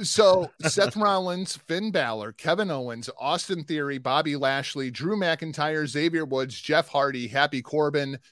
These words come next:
Speaker 1: Sheamus.
Speaker 2: <sighs>
Speaker 1: Who
Speaker 2: That's
Speaker 1: wins
Speaker 2: Mel's team
Speaker 1: this?
Speaker 2: spirit.
Speaker 1: Like, who? The,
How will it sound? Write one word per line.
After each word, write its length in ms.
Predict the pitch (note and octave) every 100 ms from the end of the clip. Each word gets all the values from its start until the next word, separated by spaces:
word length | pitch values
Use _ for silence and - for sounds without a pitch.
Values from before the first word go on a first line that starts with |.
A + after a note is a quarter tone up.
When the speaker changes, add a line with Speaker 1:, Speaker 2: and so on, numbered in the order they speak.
| _ _
Speaker 1:
Sheamus. 1000 | - - D3 D3+ E3+ G#2+ D2+ D#2 - - - _ _ _ _ _ -
Speaker 2:
<sighs> 60 | D3+ C3 B2+ A2 - _ _ _ _ _ _ _ _ _ _ _ _ _ - -
Speaker 1:
Who 200 | B3 C#4
Speaker 2:
That's 160 | D#3
Speaker 1:
wins 140 | D3 F#3+
Speaker 2:
Mel's 260 | D3 C3+
team 160 | - C#3+
Speaker 1:
this? 120 | A#2 -
Speaker 2:
spirit. 260 | A#2 - - _
Speaker 1:
Like, 200 | D#3 D#3 E3
who? 240 | G#3 G#3
The, 100 | F3